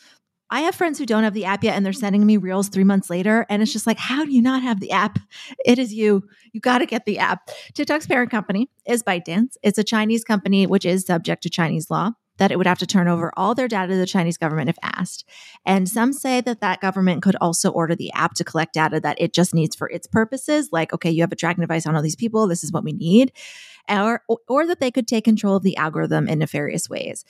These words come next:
So kind of on the other hand, social media platforms themselves are not famous for being responsible with algorithms. And there are tech and security experts who say that in terms of data collection,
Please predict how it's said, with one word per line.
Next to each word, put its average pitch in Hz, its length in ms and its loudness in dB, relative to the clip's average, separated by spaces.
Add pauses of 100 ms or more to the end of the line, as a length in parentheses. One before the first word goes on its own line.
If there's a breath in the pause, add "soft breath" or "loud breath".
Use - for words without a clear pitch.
(180 loud breath)
So 247 220 4
kind 311 240 -6
of 339 80 -2
on 381 100 -2
the 294 120 -6
other 208 220 2
hand, 233 300 2 (100)
social - 300 2
media 277 180 -4
platforms 240 420 2
themselves 220 640 0
are 202 160 0
not 196 240 0
famous 208 440 2
for 208 140 0
being 196 260 4
responsible 196 680 0
with 247 140 0 (120)
algorithms. 262 640 -2 (400 loud breath)
And 214 160 2
there 233 240 -2
are 247 200 0
tech 226 260 -6
and 226 120 4
security 190 340 0
experts - 440 -2
who 202 80 0
say 185 200 0
that 185 160 2
in 190 100 4
terms 262 240 0
of 285 140 -2
data 180 220 0
collection, 214 580 -2